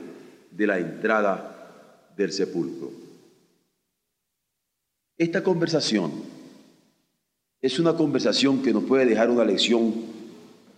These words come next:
de mucha importancia a nosotros este domingo de resurrección. Una conversación que resulta una inquietud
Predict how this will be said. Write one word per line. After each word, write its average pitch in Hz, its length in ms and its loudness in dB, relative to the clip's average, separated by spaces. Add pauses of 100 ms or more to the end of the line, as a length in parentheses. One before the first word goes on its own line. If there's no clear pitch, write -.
(760)
de 104 120 0
mucha 156 360 2
importancia 120 760 0
a - 20 -2
nosotros 113 680 -4 (180)
este 113 300 0
domingo 95 420 2
de 90 80 2
resurrección. 78 520 -8 (1800)
Una 185 240 4
conversación 156 760 2
que 123 120 4
resulta 156 1080 2 (1200)
una 170 280 4
inquietud 143 720 4